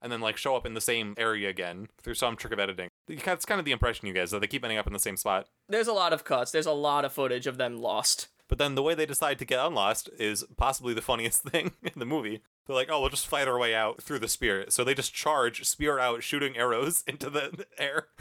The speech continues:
Speaker 1: <laughs> in-, into nothing,
Speaker 2: <laughs>
Speaker 1: running as fast as they can down the path, and then finally they break through to some other place in the forest.
Speaker 2: They find this spirit's hut. Another just such a cool design, really creepy performance.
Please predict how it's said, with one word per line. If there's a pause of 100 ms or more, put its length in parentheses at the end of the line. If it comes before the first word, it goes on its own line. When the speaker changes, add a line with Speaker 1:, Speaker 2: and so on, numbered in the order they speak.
Speaker 1:
<laughs>
in-,
into
nothing, (120)
Speaker 2:
<laughs>
Speaker 1:
running
as
fast
as
they
can
down
the
path,
and
then
finally
they
break
through
to
some
other
place
in
the
forest. (240)
Speaker 2:
They
find
this
spirit's
hut. (220)
Another
just
such
a
cool
design, (120)
really
creepy
performance.